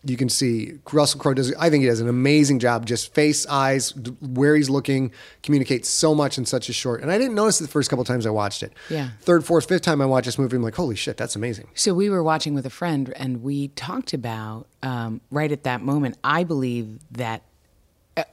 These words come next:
Speaker 2: of course, I know how the movie ends. This is the
Speaker 1: Mm-hmm.
Speaker 2: third or fourth time I've watched it. But even so, once you know that, there's the, there's depth to the performances, and that is, uh, Richard Harris, who played
Speaker 1: Richard
Speaker 2: Marcus
Speaker 1: Harris,
Speaker 2: Aurelius.
Speaker 1: okay.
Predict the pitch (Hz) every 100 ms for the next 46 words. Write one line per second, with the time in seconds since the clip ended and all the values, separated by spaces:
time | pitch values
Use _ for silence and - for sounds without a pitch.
0 | _ - 196 170 - 190 196 170 143 139
1 | 127 135 131 120 110 92 135 123 120 135
2 | 120 117 131 113 113 120 117 117 110 110
3 | 120 117 - - - - - - _ 170
4 | 175 160 156 - 214 170 143 160 - 151
5 | 151 156 175 151 135 139 127 - 135 -
6 | - 135 127 110 - 175 185 - - -
7 | - 131 135 127 247 247 143 127 113 127
8 | 143 147 - 147 131 117 - 113 110 139
9 | 127 - 104 107 98 110 - 113 - 113
10 | 104 151 - 120 113 92 107 110 113 -
11 | -